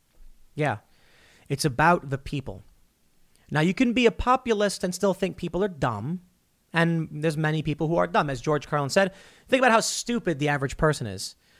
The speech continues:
Now realize half of them are stupider than that." But it doesn't mean you, you, you, it, it doesn't mean you want stupid people ruling things. There can still be meritocracy.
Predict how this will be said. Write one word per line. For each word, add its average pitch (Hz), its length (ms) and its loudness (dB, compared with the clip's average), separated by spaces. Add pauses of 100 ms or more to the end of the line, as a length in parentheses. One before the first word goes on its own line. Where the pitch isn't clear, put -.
(140)
Now 185 160 6
realize 160 320 2
half 185 240 0
of 151 40 -8
them 147 100 -8
are 139 60 -4
stupider 165 360 -2
than 170 120 -6
that." 95 240 -6 (680)
But 131 60 6
it - 20 8
doesn't 226 220 4
mean 220 200 0
you, 175 220 -2
you, 165 140 0
you, 135 280 -10
it, 165 200 0
it 180 80 -4
doesn't 190 260 6
mean 180 160 2
you 170 80 2
want 165 180 0
stupid 156 240 -4
people 131 220 -4
ruling 196 280 0
things. 170 200 -2
There 175 80 -2
can 165 80 -4
still 196 120 2
be 180 120 0
meritocracy. 139 960 -4